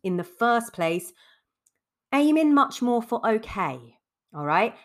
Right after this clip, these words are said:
Aiming much more for accepting every day will be different, but as long as I show up and do my best every day, that is what counts.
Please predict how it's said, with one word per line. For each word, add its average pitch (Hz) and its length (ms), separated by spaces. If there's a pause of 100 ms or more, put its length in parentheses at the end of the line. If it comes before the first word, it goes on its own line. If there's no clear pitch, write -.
(140)
Aiming 294 500
much 247 260
more 233 200
for 220 180
accepting 208 760
every 214 400
day 208 240
will 190 100
be 190 120
different, 208 360
but - 120
as 185 100
long 208 260
as 196 100
I 190 100
show 196 260
up 196 100
and 185 100
do 202 140
my 185 160
best 185 360
every 180 280
day, 185 240
that 170 320
is 165 140
what 165 220 (120)
counts. - 560